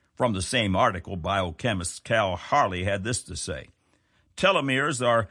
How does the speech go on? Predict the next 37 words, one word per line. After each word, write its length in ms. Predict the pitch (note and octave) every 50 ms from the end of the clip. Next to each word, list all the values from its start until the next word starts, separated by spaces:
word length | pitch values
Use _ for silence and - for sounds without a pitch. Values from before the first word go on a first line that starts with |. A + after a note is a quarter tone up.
| _ _
now 280 | - A2 B2+ C#3 C#3 C3+
known 360 | C3 C#3+ D#3+ D#3+ D3+ D3+ C#3+
to 80 | A#2+ A2+
be 180 | A2 C#3+ C#3+
the 140 | C3 G2 G#2+
clock 420 | G2+ - - D3+ D3+ D3+ C#3+ - -
of 120 | G#2+ -
cell 340 | - - C#3 C#3+ C3+ B2 C3+
aging. 440 | D#3 F3 D#3 - F2 - - - - _ -
Telomerase 840 | - C#3 C3+ C3 B2 C3 F3 A3 A3+ B2+ G2 G#2 D3 D3 - - -
is 160 | B2+ B2+ G#2
the 200 | B2+ B2+ A2+ G2
enzyme 580 | D#3+ G3+ G#3 F3+ A#2+ G#2 G2 F2+ G#2 B2+ D#3 D3
that 160 | D#3+ D#3 -
can 160 | - D#3+ D#3
rewind 460 | D#3+ F3 D#3+ C3 D3 E3 F#3+ G3 F#3
the 60 | F#3+
clock. 480 | - - - F3+ G3+ G#3+ D#3+ - - - _ - - - -
It 260 | B2+ C3+ G#2 E2+ F2
gives 300 | - - A#3 F#3+ D#3 E3
us 200 | D#3+ D#3 - -
a 60 | C#3
way 300 | A2 G#2+ C3 F#3+ A#3+ G#3
to 180 | - - C3 A2+
restore 560 | G#2+ G#2+ A2+ G#2 - - - - A#3+ A3 D3+
an 80 | C#3 C3
increased 540 | F3 G3+ F#3 - - F3+ E3+ E3 C3+ -
lifespan, 600 | - C3 E3 G#3 F#3+ - - - - C#3+ A#2+ A2+
a 60 | A#2+ B2
youthful 500 | A#2+ D#3 A#3 C4+ - - - F#3 D3+ C3+
lifespan, 640 | B2+ C3 B2+ A#2+ A2 - - - C#3 C3 A2+ G2 - - _ -
to 220 | - - - -
aging 320 | E3 D3 A2+ A#2+ B2 A#2
cells." 540 | G#2 - - A#2 G#2 F2 D2+ A#1 - - - - _ _ _ _ _ _ _ _ -
Romans 400 | G2+ A#2+ B2+ A#2+ A2+ A2 F2+ F#2
eight 180 | A#2 A2+ A2+
twenty-two, 680 | - - A#2+ A2+ A2 A2 G2 - - A2 B2 D#3+ E3+